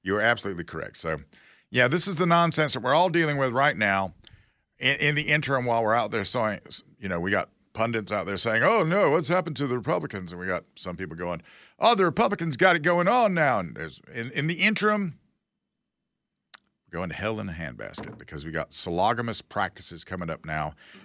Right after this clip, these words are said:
And while I believe, just based upon the, the name and the phrase of it, it probably should be something that has to do with, you know, irritable bowel syndrome. Apparently not.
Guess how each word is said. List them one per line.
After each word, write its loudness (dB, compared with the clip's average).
And 2
while 0
I 2
believe, -4
just -10
based -8
upon -10
the, -12
the -12
name -2
and -6
the -10
phrase 0
of 0
it, -6
it -4
probably 0
should -6
be -6
something -6
that -10
has -4
to -16
do -4
with, -8
you -16
know, -14
irritable -4
bowel 0
syndrome. -2
Apparently 4
not. 0